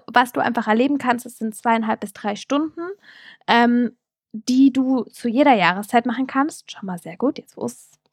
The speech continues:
ja, wo es auch auf den Winter zugeht, wie, wie uns die Weihnachtsprodukte sagen. Ähm, kannst du eben, du gehst um den See,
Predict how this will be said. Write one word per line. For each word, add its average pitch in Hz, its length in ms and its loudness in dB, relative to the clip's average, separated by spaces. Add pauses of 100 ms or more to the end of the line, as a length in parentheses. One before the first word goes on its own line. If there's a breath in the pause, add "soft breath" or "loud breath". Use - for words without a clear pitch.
(280)
ja, 208 300 2 (220)
wo 220 180 -4
es - 80 -4
auch 214 180 2 (240)
auf 220 140 0
den 233 180 0
Winter 208 340 2
zugeht, 247 380 -4
wie, 233 360 0
wie 240 120 -4
uns 247 160 -6
die 254 80 -4
Weihnachtsprodukte 262 640 -4
sagen. 294 300 -2 (560 loud breath)
Ähm, 254 560 2 (1200 soft breath)
kannst 277 400 -2
du 277 120 0
eben, 240 260 2
du 226 80 -2
gehst 233 240 -2
um 214 100 -2
den 208 140 -2
See, 302 540 2